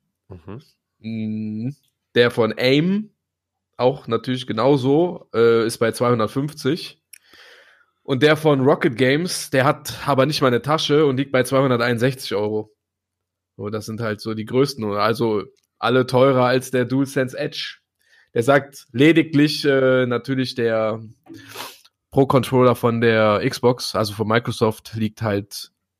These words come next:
Speaker 2: in einem anderen Preis, äh, Segment, wo keiner rankommt. Mit hundertsechzig Euro kostet er, glaub ich, ne?
Speaker 1: Ja.
Speaker 2: Ja, das ist ein ganz anderes Level.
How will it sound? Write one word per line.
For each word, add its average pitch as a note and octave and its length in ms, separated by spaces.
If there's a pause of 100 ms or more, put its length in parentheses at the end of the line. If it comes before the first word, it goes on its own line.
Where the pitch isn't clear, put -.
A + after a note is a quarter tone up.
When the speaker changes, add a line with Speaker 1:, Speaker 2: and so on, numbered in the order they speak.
(120)
Speaker 2:
in A#2 100
einem A2+ 100
anderen A2 300
Preis, - 480 (320)
äh, G2 400 (160)
Segment, G#2+ 440
wo G#2+ 220
keiner G#2 320
rankommt. G#2+ 520
Mit G#2+ 200
hundertsechzig A#2 540
Euro A#2+ 160
kostet A2+ 240
er, - 20
glaub G#2 200
ich, G#2+ 100
ne? B2 240 (320)
Speaker 1:
Ja. G#2+ 220 (460)
Speaker 2:
Ja, G#2 280 (120)
das A#2 200
ist - 60
ein - 40
ganz A#2 160
anderes A2 280
Level. G#2+ 320